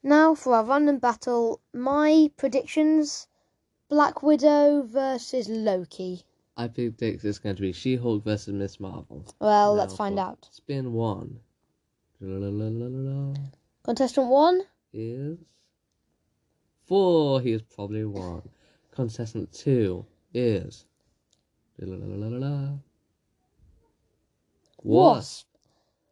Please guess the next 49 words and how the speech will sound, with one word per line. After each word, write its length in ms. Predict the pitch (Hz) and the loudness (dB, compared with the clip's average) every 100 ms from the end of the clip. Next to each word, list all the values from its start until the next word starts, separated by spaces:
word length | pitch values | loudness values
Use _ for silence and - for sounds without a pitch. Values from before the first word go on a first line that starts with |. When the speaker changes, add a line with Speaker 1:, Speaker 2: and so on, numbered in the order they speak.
| _ _ _ _ _ | _ _ _ _ _
Speaker 2:
Sorry 460 | - 170 165 170 | 0 4 4 4
for, 360 | 170 165 147 - 165 | 2 -2 -2 -4 -10
sorry, 280 | 175 165 160 | -4 0 2
Wasp, 320 | 151 156 - _ | 0 -2 -6 _
but 200 | 139 - _ _ _ _ _ _ | -6 -6 _ _ _ _ _ _
you've 160 | 139 123 | -6 -2
got 140 | 127 | -2
no 260 | 120 117 110 | 0 2 2
way 140 | 110 | 0
to 120 | 107 107 | -2 -6
take 220 | 104 - | -8 -8
down 300 | 92 92 302 | -10 -10 -10
four. 280 | 82 82 110 _ | -12 -14 -16 _
Speaker 1:
But 180 | 339 320 | 0 2
she 180 | 359 330 | 2 2
could 160 | 359 - | 0 0
survive 400 | 311 277 269 254 | 2 4 4 2
for, 240 | 240 - | -6 -4
like, 240 | - 233 240 _ - - | 0 0 -2 _ -20 -4
let's 160 | 294 302 | 0 2
just 160 | 339 | 2
Speaker 2:
Actually, 60 | 339 | 2
Speaker 1:
think 100 | 269 | 4
Speaker 2:
I 40 | 262 | 2
Speaker 1:
about 100 | 175 | 2
Speaker 2:
do 60 | |
have 160 | 117 101 | -2 -6
an 80 | 98 | -8
idea. 320 | 95 95 98 - | -10 -10 -12 0
Speaker 1:
Yes, 400 | 277 285 302 - | 4 4 2 0
go 140 | 277 | 0
inside 400 | 277 254 262 247 | 0 0 -2 -2
him. 120 | 254 | -4
Speaker 2:
She 80 | 190 | -4
goes 220 | 139 147 | -2 -2
inside 420 | 147 139 135 127 123 | -4 -6 -6 -4 -4
him 180 | 127 117 | -4 -4
and 120 | 107 | -6
then 260 | 101 98 104 _ _ _ | -6 -8 -12 _ _ _
grows, 380 | - 113 90 87 - | -2 0 0 -4 -8
like 240 | 104 90 - - | -8 -8 -12 -14
how, 80 | 95 | -8
what 180 | 95 | -8
Ant-Man 300 | 62 98 98 | -6 -8 -8
should 180 | 104 113 | -6 -4
have 100 | 98 | -4
done 200 | 95 90 | -4 -8
to 80 | - - | -14 -20
Thanos. 440 | 104 - 110 - | -18 -16 -18 -20